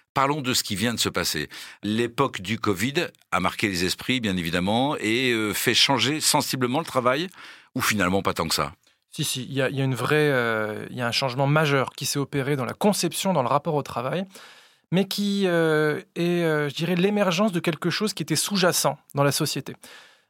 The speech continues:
Speaker 2: Euh, quand on observe un petit peu les chiffres et, euh, ce qui se passait avant la période covid, je date ça aux alentours de deux mille cinq, deux mille huit, on voit par exemple que le nombre d'auto-entreprises ou de travailleurs indépendants a cru de manière exponentielle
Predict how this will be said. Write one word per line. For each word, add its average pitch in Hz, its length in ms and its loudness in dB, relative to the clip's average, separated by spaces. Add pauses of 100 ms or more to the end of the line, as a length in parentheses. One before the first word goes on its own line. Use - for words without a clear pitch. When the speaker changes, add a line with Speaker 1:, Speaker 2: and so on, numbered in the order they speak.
Speaker 2:
Euh, 143 80 -6
quand 170 220 0
on 185 100 4
observe 202 320 2
un 180 80 6
petit 156 140 -2
peu 202 100 -2
les 165 140 2
chiffres - 500 0 (160)
et, 143 180 0
euh, 135 60 2
ce - 80 -6
qui - 100 -4
se - 80 -4
passait 170 380 2
avant 151 320 2 (140)
la 127 100 0
période 127 260 0
covid, 139 300 -2 (400)
je - 100 -10
date 131 180 2
ça 170 340 6
aux 131 100 0
alentours 127 260 0
de 139 100 2
deux 131 120 0
mille 139 160 2
cinq, 170 240 2
deux 143 80 0
mille 127 180 -2
huit, 160 280 -6 (340)
on 139 60 0
voit 202 140 6
par 185 160 4
exemple 190 360 2
que - 140 -2
le 175 260 2
nombre 165 320 4
d'auto-entreprises 160 880 2
ou 127 40 -6
de - 40 -18
travailleurs 151 400 4
indépendants 139 540 0 (500)
a 156 140 2
cru - 220 0
de 202 40 0
manière 175 300 4
exponentielle 180 760 0